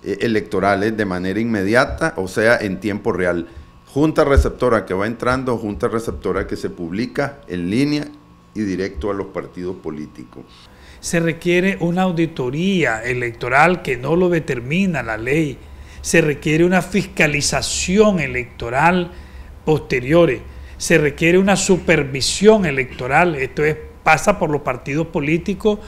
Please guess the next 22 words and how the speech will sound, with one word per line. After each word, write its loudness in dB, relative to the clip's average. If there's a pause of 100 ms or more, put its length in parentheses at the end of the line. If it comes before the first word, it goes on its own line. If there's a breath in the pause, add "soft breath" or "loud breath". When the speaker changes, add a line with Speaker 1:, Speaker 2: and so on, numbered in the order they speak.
(140 loud breath)
Speaker 2:
o 4
las 4
alianzas 2 (280 loud breath)
que 6
estén 2
supervisando 2
cómo -2
va 4
el 2
manejo -2
del -2
mismo. -4 (520 loud breath)
Pero 4
fundamentalmente 0
se -4
requiere -2
también -4
una -2
observación -4 (340 loud breath)
nacional 0
e 2
internacional. -4